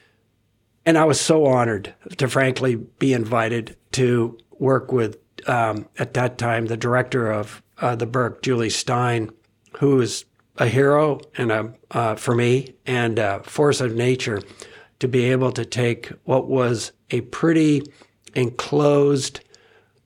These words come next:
uh, almost, uh, <laughs> dusty sort of museum on the University of Washington campus and open it up, open it up to the community, open it up to the campus, um, and what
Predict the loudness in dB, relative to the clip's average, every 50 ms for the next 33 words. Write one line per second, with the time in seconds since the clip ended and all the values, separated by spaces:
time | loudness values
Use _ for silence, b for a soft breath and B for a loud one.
0 | _ _ -4 -2 0 0 0 -2 -2 -4 -8 -12 _ _ _ -2 0 0 2 2
1 | 0 0 -2 -4 -6 -10 -12 -16 -18 -20 -20 _ _ -4 -2 -2 -2 -4 -8 -2
2 | 0 2 2 2 2 0 0 2 4 4 4 2 0 B B B B B B B
3 | -6 -2 2 2 4 4 4 2 2 2 2 2 2 2 2 2 2 2 4 4
4 | 2 2 0 -2 -2 -2 0 2 2 2 2 0 0 0 0 0 0 0 0 0
5 | 0 -2 -4 -6 -6 -8 -6 -6 -6 -6 -6 -6 -8 -10 -10 -10 B B B B
6 | B B B B -6 -4 -4 -2 -4 -6 -8 -14 _ _ 0 0 0 0 0 0
7 | 0 0 -2 -2 -2 -4 -4 -6 -8 -14 -16 _ 0 2 2 4 2 2 2 2
8 | 2 0 -2 -4 -6 -8 -8 -6 -6 -6 -6 -4 0 2 2 4 4 2 2 2
9 | 0 0 -2 -4 -6 -6 -6 -4 -4 -6 -6 -8 -10 -12 -12 -12 -12 -10 -6 -4
10 | -4 -4 -4 -4 -8 -8 -8 -8 -10 -12 b b b b b b _ -20 -8 -4
11 | -4 -2 -2 -4 -6 -8 -12 _ -6 -4 -4 -2 0 2 2 2 0 -2 -8 -18
12 | -20